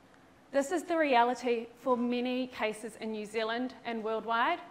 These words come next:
and this is something that my research hopes to change. Good evening, I'm Rebecca. I'm a forensic science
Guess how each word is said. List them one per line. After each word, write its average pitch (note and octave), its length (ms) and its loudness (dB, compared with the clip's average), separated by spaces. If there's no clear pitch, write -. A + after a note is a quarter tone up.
and C4 140 2
this C4 160 -2
is C4+ 140 -4
something A#3+ 400 -2
that A#3 180 -2
my G#3+ 160 2
research G3 580 -4
hopes G3+ 240 -4
to G#3 120 -14
change. G3+ 340 -10
Good C4+ 140 4
evening, C#4+ 480 0
I'm B3 160 0
Rebecca. A#3+ 480 0
I'm A#3+ 140 2
a A#3 60 -4
forensic B3+ 580 -4
science A#3 360 -4